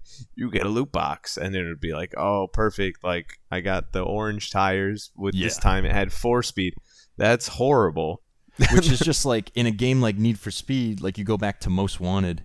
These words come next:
Speaker 2: back in two thousand five, it was just like you had level one, two, and three engine, brake, suspension, nitrous,
Speaker 1: Yeah, but
Speaker 2: all
Speaker 1: you
Speaker 2: that
Speaker 1: won
Speaker 2: stuff. You
Speaker 1: races
Speaker 2: just
Speaker 1: for that.
Speaker 2: go, yeah, but now it's
Speaker 1: Yeah,
Speaker 2: so
Speaker 1: that was awesome.
Speaker 2: randomized. It's like,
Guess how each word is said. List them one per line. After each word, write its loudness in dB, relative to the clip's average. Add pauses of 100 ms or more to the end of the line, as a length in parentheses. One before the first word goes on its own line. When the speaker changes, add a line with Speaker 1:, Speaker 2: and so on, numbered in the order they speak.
Speaker 2:
back -4
in -2
two -8
thousand -2
five, -2
it -4
was -8
just -6
like -4
you -4
had -4
level -2
one, 2
two, -2
and 0
three -4
engine, 0
brake, -4
suspension, -4 (280)
nitrous, -2
Speaker 1:
Yeah, 8
but 0
Speaker 2:
all 0
Speaker 1:
you 2
Speaker 2:
that 0
Speaker 1:
won 6
Speaker 2:
stuff. 0
You 0
Speaker 1:
races 4
Speaker 2:
just -8
Speaker 1:
for -10
that. -2
Speaker 2:
go, 0 (180)
yeah, 2 (120)
but 0
now 0
it's -2
Speaker 1:
Yeah, 6
Speaker 2:
so 6
Speaker 1:
that 4
was 0
awesome. 6
Speaker 2:
randomized. 2
It's -4
like, -2